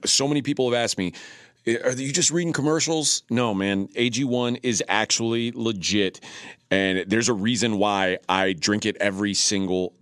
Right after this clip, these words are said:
day. It just makes taking care of my health so much easier in general.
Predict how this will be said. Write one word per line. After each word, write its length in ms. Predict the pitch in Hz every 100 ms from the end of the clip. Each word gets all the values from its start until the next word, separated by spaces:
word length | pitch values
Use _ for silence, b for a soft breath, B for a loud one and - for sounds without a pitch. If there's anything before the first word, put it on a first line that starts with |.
| 85
day. 280 | 98 92 90
It 120 | 117 95
just 260 | 117 -
makes 240 | 117 113 -
taking 300 | 113 117 104
care 180 | 110
of 60 | 101
my 120 | 98
health 280 | 92 92 - -
so 320 | - - 98
much 240 | 95 85
easier 380 | 85 85 78 80
in 80 | 78
general. 460 | 78 73 73 76